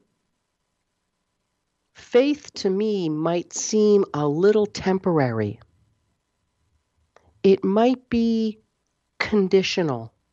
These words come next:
faith. But knowingness is steady. And so sometimes we must even notch up the knowingness, that steadiness of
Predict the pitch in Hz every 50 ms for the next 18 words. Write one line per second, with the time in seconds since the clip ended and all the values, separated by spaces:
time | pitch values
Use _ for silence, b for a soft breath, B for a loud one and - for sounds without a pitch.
0 | _ _ _ _ _ _ _ _ _ _ - - - 143 123 117 113 120 - _
1 | _ _ _ _ _ _ _ _ _ _ _ _ _ _ _ _ _ _ _ _
2 | _ _ _ _ _ _ _ _ _ _ _ _ _ _ _ b b b b -
3 | 151 - - 135 135 160 180 208 233 233 202 151 120 117 113 - - - - -
4 | _ _ _ _ _ _ _ _ _ _ _ _ _ _ _ _ _ _ _ _
5 | _ _ _ - - - - - - 160 156 151 143 131 131 - _ _ _ _
6 | _ _ _ _ _ _ _ _ _ _ _ _ _ _ _ _ _ _ _ _
7 | _ _ _ _ _ _ _ _ _ _ _ _ B B B B B B B B
8 | 175 170 160 165 - - 196 190 180 - - - 220 214 240 254 - - 226 220
9 | 208 208 208 202 202 - - _ - - _ - - 165 185 190 185 180 185 175
10 | 160 - - - - 185 185 180 185 170 160 156 165 160 156 165 - - - 170
11 | 160 - - 156 139 135 135 143 147 156 160 151 147 139 117 - - - 135 127
12 | - - - - - - - - - - 202 190 185 180 175 165 151 139 127 123
13 | - - - 147 139 135 135 -